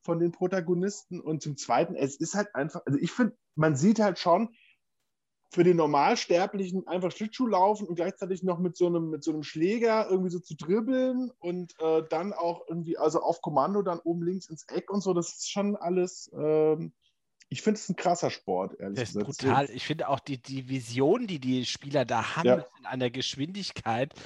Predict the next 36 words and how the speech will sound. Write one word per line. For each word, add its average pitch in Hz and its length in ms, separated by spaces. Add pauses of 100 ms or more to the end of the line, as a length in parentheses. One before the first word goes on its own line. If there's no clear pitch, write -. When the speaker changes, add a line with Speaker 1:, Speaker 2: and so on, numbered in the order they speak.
(140)
Speaker 2:
so 139 260
beim 135 180
Fußball, 147 840
gut, 143 240
da 165 40
ist 143 240
es 160 160
halt 147 160
echt - 260
ein 165 60
Stück - 260
Speaker 1:
Ja. 131 140
Speaker 2:
langsamer, 143 560
wo 143 140
du 139 120
dir 139 280 (340)
gewisse 156 380
Spielsituationen, 170 880
die 156 80
jetzt 143 200
gleich 156 280
entstehen, 147 480
vorstellen 123 720
kannst. 127 420
Aber 127 240
beim 123 180
Eishockey 147 680
passiert 165 400
das 165 160
in 160 100
einer 143 260
Geschwindigkeit, 139 760
das 127 160
ist 120 180
echt 113 340
Speaker 1:
Ja. 107 240